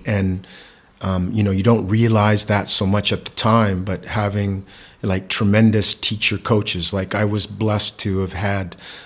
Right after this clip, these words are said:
um, you know, probably arguably one of the best coaches in, you know, Canadian basketball history, and Ken Shields, who ended up being, um, the, the men's national team coach of Canada. I, I played with the national team program for eight years,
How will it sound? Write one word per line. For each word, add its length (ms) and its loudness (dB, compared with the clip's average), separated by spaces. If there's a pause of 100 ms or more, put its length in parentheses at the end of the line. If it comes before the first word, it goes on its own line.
(140)
um, 760 -2
you 100 0
know, 140 0
probably 600 0
arguably 600 0
one 200 0
of 140 -2
the 60 -2
best 560 -2 (560)
coaches 720 0 (340)
in, 400 0
you 100 -2
know, 120 0
Canadian 460 2
basketball 500 -2
history, 520 -4
and 180 -6
Ken 220 -2
Shields, 480 -2
who 140 -2
ended 260 0
up 220 -6
being, 420 -2 (400)
um, 600 -2
the, 160 -6
the 200 -4
men's 340 0
national 500 0
team 420 -2
coach 420 -2
of 120 -8
Canada. 760 -4
I, 60 -8
I 60 -8
played 320 -4
with 140 -8
the 60 -8
national 440 -4
team 240 -6
program 400 -4
for 160 -6
eight 180 -4
years, 440 -4